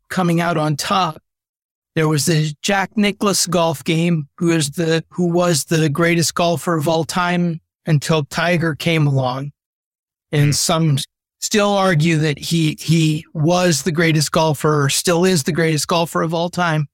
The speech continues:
Speaker 1: And, uh, uh, there was a game on the P C called Link, which was very, very pretty to look at, but it, even on state of the, uh, marketplace hardware that back in that day,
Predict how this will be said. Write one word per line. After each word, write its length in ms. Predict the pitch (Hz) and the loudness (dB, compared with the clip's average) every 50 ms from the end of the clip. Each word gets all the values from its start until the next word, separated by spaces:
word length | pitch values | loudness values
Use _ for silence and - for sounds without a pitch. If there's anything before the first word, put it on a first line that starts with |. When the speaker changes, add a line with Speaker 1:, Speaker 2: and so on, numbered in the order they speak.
| _ _ _ _ _ _ _ _ _ _ _ _ _ _ _ _ _ - | _ _ _ _ _ _ _ _ _ _ _ _ _ _ _ _ _ -2
Speaker 1:
And, 580 | 185 170 170 170 165 165 170 170 160 151 147 | 0 0 2 2 0 0 0 0 0 0 0
uh, 320 | 160 156 156 151 143 147 - - _ _ - | 0 2 2 2 2 0 -2 -4 _ _ -2
uh, 300 | 180 160 156 156 156 156 151 151 - - | 0 0 0 0 -2 -2 -6 -8 -4 -2
there 200 | 175 160 160 160 | 0 2 2 2
was 280 | 156 156 147 139 139 | 2 0 0 0 0
a 220 | 156 151 151 151 147 | 0 0 0 0 0
game 420 | 135 139 170 175 180 185 185 180 | 0 0 0 0 2 2 2 2
on 140 | 170 170 165 | 2 2 0
the 80 | 156 | 0
P 260 | 139 - - 202 185 160 | -2 -2 -2 0 0 0
C 260 | - - 214 202 170 | 0 0 -2 -2 -2
called 380 | 143 - 202 185 170 156 143 | -2 0 0 0 2 0 0
Link, 480 | 165 175 185 202 202 190 180 - - - - _ _ _ _ _ | 0 0 2 2 2 0 0 -2 -6 -14 -20 _ _ _ _ _
which 260 | - 185 175 135 - - | 0 0 2 2 2 2
was 300 | 196 180 165 139 143 143 | 2 4 4 4 4 4
very, 320 | 139 180 196 202 196 185 | 4 4 4 4 4 4
very 240 | 151 190 196 190 180 | 4 4 4 4 2
pretty 540 | 139 - - - - 214 208 196 208 202 170 | 0 -2 -2 0 2 2 2 4 4 2 2
to 100 | 190 190 | 2 2
look 320 | 180 196 214 202 214 - | 2 2 2 0 0 0
at, 240 | 196 170 160 160 - - | 0 0 0 -2 -4 -4
but 180 | - 175 165 160 | -2 -2 0 0
it, 300 | - - 190 170 170 - _ _ _ _ _ _ _ | 0 0 -2 -2 -2 -4 _ _ _ _ _ _ _
even 320 | - 214 220 214 220 226 | 2 2 2 4 2 2
on 480 | 202 190 185 185 180 175 175 170 175 214 - _ _ _ _ _ _ _ | 2 2 2 2 2 2 2 0 0 -2 -4 _ _ _ _ _ _ _
state 300 | - 202 196 208 214 214 | 0 2 2 4 4 4
of 260 | 196 180 147 151 147 | 2 2 2 0 0
the, 420 | 160 175 170 170 170 170 180 - - _ _ _ _ _ _ - | 2 2 2 2 0 -2 -4 -6 -10 _ _ _ _ _ _ -4
uh, 220 | 208 170 160 165 | -4 -2 0 0
marketplace 840 | 160 165 180 190 196 196 - 196 170 - - - 196 180 170 - - | 2 2 2 2 2 0 0 -4 -6 -6 -4 -2 0 2 2 2 0
hardware 840 | - - 175 185 196 208 208 190 185 185 180 175 170 160 160 160 143 - _ _ _ _ _ _ - | 0 0 2 2 4 4 2 2 2 4 4 4 4 4 4 2 2 0 _ _ _ _ _ _ -8
that 480 | 165 147 185 180 185 185 - 190 165 | -4 0 2 2 2 0 -2 -4 -2
back 320 | 143 180 185 190 180 - - | 0 2 2 2 0 0 0
in 140 | 175 170 | 2 2
that 280 | 170 175 175 180 180 160 | 2 2 0 -2 -2 0
day, 500 | 160 185 202 202 185 170 160 156 151 143 | 2 2 4 4 2 2 0 -2 -4 -6